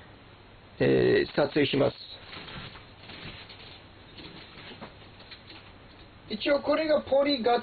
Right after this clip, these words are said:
トで、四十六パウンドを引っ張ります。で、これでテンションかけます。で、運動をよく見ると、ずーっとゆっくり、ゆっくり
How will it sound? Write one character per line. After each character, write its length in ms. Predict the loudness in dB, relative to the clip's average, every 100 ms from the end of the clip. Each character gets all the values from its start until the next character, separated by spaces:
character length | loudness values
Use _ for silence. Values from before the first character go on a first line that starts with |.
| 0
ト 640 | 2 4 4 4 4 4 2
で、 360 | 4 4 4 0 -10 -20 -8
四 240 | 2 2 2
十 140 | 2
六 180 | 2 2
パ 120 | 2 4
ウ 120 | 4
ン 40 |
ド 120 | 4
を 80 | 2
引 60 | 0
っ 20 | 0
張 80 | 0
り 100 | 4
ま 160 | 0
す。 60 | 0 -8 -18 -20 -20 -20 -20 -20 -20 -4
で、 80 | -2
こ 140 | 4 4
れ 120 | 6
で 240 | 2 2 -6 -18 -4
テ 80 | 0
ン 60 | 0
シ 80 |
ョ 20 | 2
ン 40 |
か 140 | 2
け 120 | 2 2
ま 140 | 2
す。 60 | 2 -6 -16 -18 -20 -20 -20 -20 -20 -20 -20 -20 -20 -20 -20 -20 -20 -20 -18 -16 -16 -20 -20 -20 -20 -20 -20 -4
で、 180 | 2 2 2
運 180 | -2 2
動 120 | 6
を 100 | 6
よ 260 | 6 4 2
く 120 | 2
見 120 | 4
る 140 | 4 4
と、 320 | 4 4 2 -6 -20 -20 -20 -20 -16
ず 180 | -8 0
ー 200 | 4 4
っ 40 |
と 60 | 4
ゆ 180 | 2 0
っ 20 |
く 220 | 0 2
り、 180 | 2 0
ゆ 120 | -4
っ 20 | -6
く 180 | -2
り 240 | 0 0